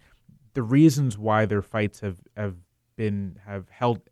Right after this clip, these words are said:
any weight whatsoever is because they had a prior relationship. They were friends. Um, they were friends with very different ideas about what it meant to be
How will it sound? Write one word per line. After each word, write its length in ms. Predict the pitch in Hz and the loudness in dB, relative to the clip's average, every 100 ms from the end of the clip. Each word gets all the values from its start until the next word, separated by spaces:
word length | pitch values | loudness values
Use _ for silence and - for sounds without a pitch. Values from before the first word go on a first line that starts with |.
| _ | _
any 180 | 151 160 | -2 0
weight 360 | 101 98 92 - | 0 -2 -4 -6
whatsoever 640 | 98 - 95 92 92 92 | -10 -8 -8 -8 -8 -10
is 180 | - 92 | -12 -16
because 420 | - - 104 95 _ _ | -18 -8 -8 -8 _ _
they 80 | 113 | -8
had 160 | 117 107 | -6 -8
a 40 | |
prior 280 | - 110 104 | -6 -4 -4
relationship. 680 | 101 107 135 110 98 - | -2 -2 -2 -4 -12 -12
They 80 | - | -8
were 60 | 95 | -8
friends. 640 | - 139 127 - - - - _ _ _ - | -6 -4 -2 -4 -16 -18 -20 _ _ _ -10
Um, 440 | 95 90 90 87 _ _ _ _ _ _ _ - 123 | -8 -6 -8 -14 _ _ _ _ _ _ _ -20 -2
they 140 | 139 | 2
were 80 | 117 | 2
friends 500 | - 127 135 135 107 | 0 -2 0 -2 -2
with 220 | 117 - | -2 -2
very 380 | 101 123 127 131 | -4 2 4 4
different 340 | 127 - 117 | 0 -6 -2
ideas 440 | 107 95 110 107 92 | -2 -2 -2 -2 -2
about 140 | 95 | -6
what 160 | 101 98 | -4 -4
it 60 | |
meant 220 | 101 101 | -2 -4
to 80 | - | -6
be 360 | 95 95 92 | -8 -6 -6